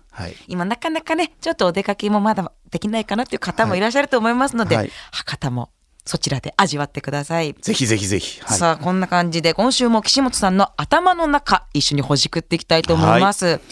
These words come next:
Speaker 2: 今週も岸本さんに音楽をセレクトしていただいておりますが、
Speaker 1: はい。
Speaker 2: 曲どうしましょうか？
Speaker 1: なんかね、今日の気分がなんかすごい都会的なこの夜で、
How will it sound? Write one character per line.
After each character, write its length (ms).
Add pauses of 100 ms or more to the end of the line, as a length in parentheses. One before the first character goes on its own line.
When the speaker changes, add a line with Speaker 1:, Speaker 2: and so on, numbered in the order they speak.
(400)
Speaker 2:
今 200
週 180
も 160
岸 160
本 120
さ 180
ん 80
に 100
音 160
楽 220
を 20
セ 120
レ 60
ク 80
ト 140
し 60
て 100
い 60
た 80
だ 100
い 80
て 80
お 60
り 80
ま 100
す 140
が、 80
Speaker 1:
は 140
い。 20
Speaker 2:
曲 240
ど 100
う 40
し 80
ま 140
し 80
ょ 60
う 40
か？ 180
Speaker 1:
な 80
ん 60
か 100
ね、 60
今 80
日 100
の 20
気 140
分 160
が 100
な 60
ん 40
か 100
す 120
ご 100
い 60
都 140
会 240
的 240
な 160
こ 120
の 100
夜 440
で、 380